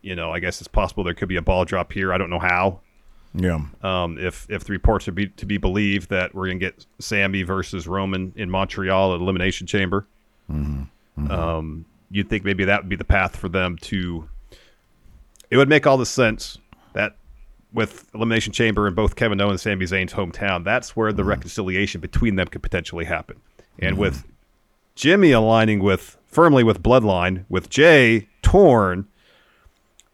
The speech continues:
Speaker 1: I suppose it's possible you could still lead to the tag match for the tag titles between Sammy and Kevin Owens against the Usos.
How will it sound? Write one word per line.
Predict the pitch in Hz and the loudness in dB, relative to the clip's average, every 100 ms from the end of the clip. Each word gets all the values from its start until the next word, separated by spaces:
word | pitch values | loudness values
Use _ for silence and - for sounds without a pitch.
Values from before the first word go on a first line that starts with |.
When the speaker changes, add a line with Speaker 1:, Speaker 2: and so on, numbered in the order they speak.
| - | -2
Speaker 1:
I | 107 | -2
suppose | - - 202 240 | 0 2 2 4
it's | 196 | 0
possible | - 139 101 - 107 123 101 | -2 -4 -2 -4 -4 -4 -4
you | 104 | -6
could | 110 | -8
still | - 131 123 | -6 -2 0
lead | 107 117 - | 0 -2 -2
to | |
the | 95 | -6
tag | 92 135 151 104 | 0 4 4 2
match | 92 90 - | -2 -2 -4
for | 98 | -6
the | 90 | -4
tag | 98 131 120 | 2 4 4
titles | - 87 85 - | 0 -2 -2 -6
between | 90 - 95 87 82 | -10 -4 -4 -4 -6
Sammy | - 104 92 90 | -6 -2 -2 -2
and | 87 | -4
Kevin | 101 87 | -4 -2
Owens | 87 85 80 | -4 -4 -6
against | 85 82 | -10 -10
the | - | -8
Usos. | 107 98 - 76 76 | -4 -4 -4 -12 -18